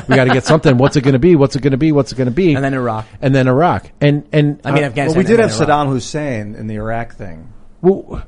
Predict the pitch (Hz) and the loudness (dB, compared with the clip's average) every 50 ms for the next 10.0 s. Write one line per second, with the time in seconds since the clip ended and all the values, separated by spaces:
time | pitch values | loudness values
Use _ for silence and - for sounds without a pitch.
0 | - - - 156 160 139 151 190 180 160 165 147 143 147 160 151 143 131 117 - | -14 -4 -2 0 0 2 2 0 0 0 0 -2 -2 -2 0 2 2 2 0 0
1 | 147 165 170 - - - - 156 180 180 - 185 156 170 170 - 123 123 160 165 | 0 0 0 -2 -2 -4 -6 -6 -4 -4 -6 -6 -6 -4 -4 -4 -4 -4 -4 -4
2 | 151 151 139 113 127 131 127 127 123 120 117 165 - - 190 196 180 - 190 170 | -4 -4 -6 -4 -6 -6 -6 -6 -6 -4 0 0 0 0 0 -2 -2 -4 -6 -8
3 | - - - 185 180 175 175 160 - 165 170 175 175 175 170 170 170 - 170 175 | -8 -10 -8 -6 -4 -4 -4 -6 -4 -4 -4 -2 -2 -2 -2 -2 -2 0 0 0
4 | 170 165 180 160 - - 180 175 175 170 156 - 175 170 170 165 165 156 151 143 | 0 0 -2 -4 -6 -8 -6 -6 -6 -6 -6 -6 -6 -4 -2 -2 -2 -2 -2 -4
5 | 139 139 - - 147 120 - 127 160 202 196 185 175 160 135 120 - - - 151 | -6 -8 -8 -8 -8 -6 -6 -4 -2 -2 -2 -2 -2 -4 -6 -8 -10 -8 -8 -6
6 | 160 160 160 151 139 123 123 135 135 135 127 110 101 - 135 123 127 127 123 120 | -6 -6 -6 -8 -8 -6 -6 -4 -4 -4 -4 -6 -8 -8 -4 0 0 2 2 0
7 | - - 139 120 110 117 117 113 107 110 110 98 - - 107 107 101 - 104 90 | -2 -2 -4 -6 -8 -8 -8 -8 -8 -10 -12 -12 -12 -14 -14 -14 -14 -14 -16 -16
8 | 85 - - - 143 170 170 120 - - 131 127 120 - 117 107 - - 123 117 | -16 -10 -4 0 2 4 4 4 2 0 -2 -4 -4 -4 -8 -12 -10 -8 -6 -4
9 | 110 110 110 - - 113 104 104 104 101 - 120 110 104 - 104 92 80 76 - | -4 -4 -6 -8 -8 -8 -8 -8 -8 -8 -6 -6 -6 -6 -6 -8 -10 -12 -14 -16